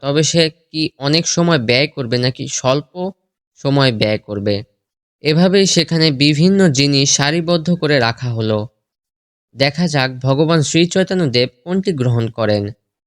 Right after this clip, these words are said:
সবকিছুর মধ্য থেকে তিনি সোজা গ্রন্থের দিকে গিয়ে শ্রীমদ্ ভাগবতমকে জড়িয়ে ধরলেন। পণ্ডিতেরা ভাবলেন, "হ্যাঁ, এই শিশুটি একদিন পণ্ডিত হবে, কেননা সে এই গ্রন্থটি গ্রহণ করেছে।"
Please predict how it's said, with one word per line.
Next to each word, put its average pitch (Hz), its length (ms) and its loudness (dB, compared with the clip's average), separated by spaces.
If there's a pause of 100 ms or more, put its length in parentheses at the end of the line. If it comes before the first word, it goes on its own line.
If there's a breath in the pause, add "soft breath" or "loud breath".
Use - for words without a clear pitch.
(420)
সবকিছুর 185 640 -4
মধ্য 131 420 0
থেকে 143 320 -2
তিনি 151 260 0
সোজা 139 380 0
গ্রন্থের 151 560 0
দিকে 139 340 -2
গিয়ে 113 360 0 (300)
শ্রীমদ্ 165 380 0
ভাগবতমকে 143 840 -2
জড়িয়ে 143 380 2
ধরলেন। 104 480 -4 (520)
পণ্ডিতেরা 185 480 0
ভাবলেন, 139 640 0 (220)
"হ্যাঁ, 131 300 0 (220)
এই 151 140 0
শিশুটি 185 500 -2
একদিন 131 340 -2
পণ্ডিত 190 460 -4
হবে, 104 320 -4 (380)
কেননা 131 340 0
সে 147 160 -2
এই 139 220 -2
গ্রন্থটি 147 600 0
গ্রহণ 127 340 -2
করেছে।" 104 540 -6